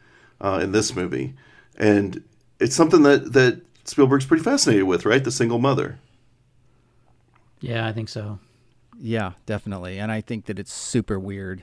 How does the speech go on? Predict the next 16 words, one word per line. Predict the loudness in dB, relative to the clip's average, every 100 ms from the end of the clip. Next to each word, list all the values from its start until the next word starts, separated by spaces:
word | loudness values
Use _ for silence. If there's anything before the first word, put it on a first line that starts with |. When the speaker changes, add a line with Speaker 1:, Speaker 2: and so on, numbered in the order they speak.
| _
Speaker 3:
that | -10 -8 -8 -12 _ _
Terry | -6 -4 -4
Garr | -6 -6 -6 -8 -10
and | -12
Melinda | -10 -10 -12 -10
Dillon | -10 -10 -10 -12 -14 _ _ _ _ _ _ _ _ _ _ _ _
bear | -16 -8 -4 -2 -2 -4
more | -4 -2 -2 -4
than | -6
a | -8
passing | -8 -6 -8 -10
resemblance | -10 -12 -14 -18 -16
to | -16
each | -12 -12
Speaker 1:
Yeah. |
Speaker 3:
other. | -12 -18